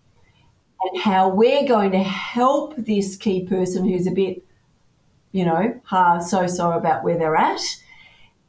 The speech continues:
and help him or her or them to understand that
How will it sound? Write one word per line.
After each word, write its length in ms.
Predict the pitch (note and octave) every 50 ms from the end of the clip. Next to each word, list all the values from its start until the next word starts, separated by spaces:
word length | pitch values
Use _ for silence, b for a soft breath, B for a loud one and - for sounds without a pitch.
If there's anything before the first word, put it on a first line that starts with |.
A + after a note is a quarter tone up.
| _ - G#3+ G#3
and 140 | G3+ G#3
help 420 | A3+ - B3 C4 C4 C4 B3+ B3+ - - _ _ _ _ _
him 280 | _ - - B3 A#3
or 200 | A3+ G#3+ G#3 F#3
her 340 | F#3+ G#3 G#3 G#3 G#3 G#3+ G#3+
or 260 | - - F#3+ F#3 F#3
them 520 | F#3 G3 G3 F#3+ G3 G3 G3 G3 G3 - - - _ _ _
to 600 | - - - A3 G3+ G3 F#3+ F#3+ F#3+ F#3+ F#3+ - - - _ _ _ _ _ _ _ _ _ _ _ _ _ -
understand 1080 | G#3+ G#3+ A3+ A#3 A3+ A3 G#3+ G#3+ - - - A3 G3 G3 G3 F#3+ F#3+ F#3 F#3 F#3 F#3 F3+ - - - _ _ _ _ _ _ _ _ _ _ _ _ _ _ _ _ _ _ _ _ -
that 320 | G3 F3+ E3+ F3 F3 -